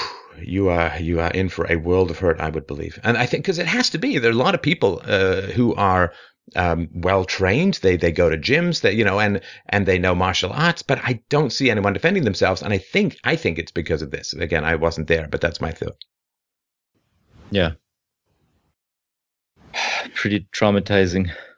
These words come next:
Speaker 1: Now, what's the, what's the fallout been? What's it been like there now that it's Friday? This happened last night. What is it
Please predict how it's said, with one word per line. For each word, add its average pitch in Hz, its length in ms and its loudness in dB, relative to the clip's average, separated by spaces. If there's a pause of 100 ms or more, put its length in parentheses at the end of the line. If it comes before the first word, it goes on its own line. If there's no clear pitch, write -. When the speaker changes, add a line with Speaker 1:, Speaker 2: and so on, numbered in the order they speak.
(120)
Speaker 1:
Now, 160 160 4
what's 175 280 0
the, 190 240 6
what's 170 220 0
the 226 100 0
fallout - 460 0
been? 90 240 2
What's 98 240 2
it - 120 0
been 101 120 4
like 92 240 2
there 80 640 2 (840)
now 82 240 0
that 73 120 -2
it's 76 120 -8
Friday? 82 460 0
This 73 200 -6
happened 73 320 -4
last 73 220 0
night. 76 260 -2
What 90 180 2
is 90 120 -2
it 85 160 -2